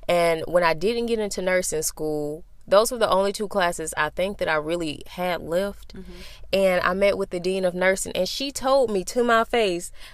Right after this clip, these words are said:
Speaker 1: "That's the worst idea that you could ever think of." And my advisor was sitting right there, and she was like, "Yeah, why would you do that?" And I said, "You told me to do it."
Speaker 2: Mm-hmm.
Speaker 1: And so, I mean, needless to say, I did not go to nursing school. I,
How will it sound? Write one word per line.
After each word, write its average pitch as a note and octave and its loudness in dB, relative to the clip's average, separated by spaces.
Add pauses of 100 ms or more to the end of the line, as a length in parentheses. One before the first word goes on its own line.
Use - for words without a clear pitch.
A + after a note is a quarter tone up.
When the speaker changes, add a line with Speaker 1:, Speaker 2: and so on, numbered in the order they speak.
(120)
Speaker 1:
"That's A#3+ 2
the F#3 4
worst G3+ 4
idea G#3 0
that G3+ -4
you A3 -6
could F3+ -6 (360)
ever A3+ 2
think A3+ -2
of." D#3 0 (380)
And G#3 8
my A#3 8
advisor A#3 2
was G3+ -2
sitting G3 0
right G#3 0
there, G#3 4
and F#3 0
she A#3+ -4
was A3+ -2
like, A3 0
"Yeah, A#3 2
why G#3 4
would A3 0
you G#3 -6
do A3+ -2
that?" D#3+ 2
And G#3+ 0
I A#3 4
said, A#3 2
"You A#3 -2
told A3+ 2
me A#3+ 0
to B3 -2
do B3+ -4
it." - -8
Speaker 2:
Mm-hmm. F#3 -10 (760)
Speaker 1:
And F3+ 2
so, F#3 8
I G#3 8
mean, B3 4
needless B3 2
to F3 -2
say, F3 4
I G#3 4
did E3+ -2
not E3+ 6
go F3 4
to E3+ 4
nursing F3 2
school. F3+ 2
I, A3 4